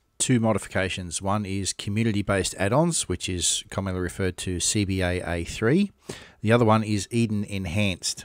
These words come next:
which is three D E N, and then the word enhanced. Both available in the workshop and both linked in the description below. Um, one of the reasons, uh,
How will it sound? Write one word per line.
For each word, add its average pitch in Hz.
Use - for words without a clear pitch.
which 95
is 85
three 98
D 90
E 90
N, 135
and 90
then 92
the 87
word 85
enhanced. 87
Both 127
available 104
in 92
the 87
workshop 107
and 101
both 98
linked 98
in 90
the 90
description -
below. 92
Um, 107
one 123
of 135
the 135
reasons, 110
uh, 101